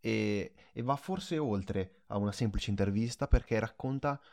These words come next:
un'idea di cinema, racconta l'incontro tra due grandissimi autori. Il cinema secondo Hitchcock di François Truffaut, che ne abbiamo già parlato, vi ricordate, nel nostro primissimo episodio, quindi torniamo un po'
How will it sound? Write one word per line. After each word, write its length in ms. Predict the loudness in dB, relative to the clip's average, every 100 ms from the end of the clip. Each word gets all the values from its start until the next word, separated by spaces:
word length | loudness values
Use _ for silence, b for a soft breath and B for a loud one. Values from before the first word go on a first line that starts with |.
| b _
un'idea 340 | 0 2 4 2
di 100 | 0
cinema, 480 | -2 0 2 2
racconta 380 | 0 -2 -4 -2
l'incontro 580 | -2 -2 -4 -4 -4 -4
tra 160 | -2 0
due 200 | 2 4
grandissimi 460 | 4 2 -2 0
autori. 400 | 0 0 -4 -6 B B B B B B _ _ _ _ _
Il 120 | -8 -2
cinema 300 | 2 4 2
secondo 460 | 0 2 4 4
Hitchcock 380 | 2 0 -4 -4
di 340 | -4 -2 -2 -8 -6
François 340 | -2 -2 -2
Truffaut, 420 | -2 -4 -4 -6 -8 _ _
che 100 | 2
ne 40 | 4
abbiamo 160 | 4
già 80 | 2
parlato, 380 | 0 4 2 2
vi 60 | 0
ricordate, 260 | 0 2
nel 100 | 2
nostro 340 | 2 0 -2 -4
primissimo 520 | -2 0 0 0 -2
episodio, 240 | 0 0
quindi 160 | 0 2
torniamo 240 | 2 2
un 40 | 2
po' 340 | 0 0